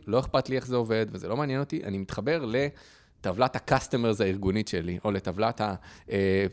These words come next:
אה, ונדורים הארגונית שלי, כן? אני, אני פשוט לא צריך להבין ב-, ב-, מעל איזה דאטאבייס זה עובד, איפה זה נמצא, זה פשוט לא מעניין אותי. כשאני בתוך הארגון, אני רק רוצה לדעת, ל-, להתחבר ול-, ולהוציא את המידע, כדי שאני אוכל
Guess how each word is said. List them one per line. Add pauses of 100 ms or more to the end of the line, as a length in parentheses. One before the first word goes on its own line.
(140)
אה,
ונדורים
הארגונית
שלי, (100)
כן?
אני, (200)
אני
פשוט
לא
צריך
להבין
ב-, (220)
ב-,
מעל
איזה
דאטאבייס
זה
עובד, (120)
איפה
זה
נמצא,
זה
פשוט
לא
מעניין
אותי.
כשאני
בתוך
הארגון, (400)
אני
רק
רוצה
לדעת,
ל-, (140)
להתחבר
ול-,
ולהוציא
את
המידע,
כדי
שאני
אוכל